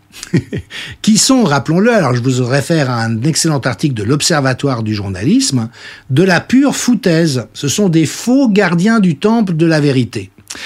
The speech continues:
Le fact-checking, c'est vraiment, euh, l'outil le plus pernicieux du journalisme contemporain.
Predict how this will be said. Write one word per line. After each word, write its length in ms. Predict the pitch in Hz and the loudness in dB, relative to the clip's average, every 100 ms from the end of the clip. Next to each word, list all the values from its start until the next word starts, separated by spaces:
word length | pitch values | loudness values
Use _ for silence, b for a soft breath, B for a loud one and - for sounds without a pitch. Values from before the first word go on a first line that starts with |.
| B B B | B B B
Le 260 | 131 156 - | 0 0 0
fact-checking, 680 | 208 196 214 - 247 262 | -2 0 0 2 2 2
c'est 220 | 220 - 165 | 2 2 0
vraiment, 600 | 156 208 214 247 277 269 B B B | 2 2 4 2 0 -4 B B B
euh, 220 | 147 131 135 - - - | -4 -2 -4 -10 -10 0
l'outil 480 | 147 214 - 254 254 | 2 2 2 2 4
le 140 | 170 | 2
plus 180 | - 170 | 2 -2
pernicieux 960 | - - 294 247 220 - - 214 269 277 _ _ _ | -2 0 2 4 2 2 2 2 0 -4 _ _ _
du 160 | 131 170 | 0 2
journalisme 600 | 208 196 151 190 240 180 | 4 4 2 2 0 0
contemporain. 680 | 135 131 135 - 104 87 | 0 -2 -2 -4 -6 -6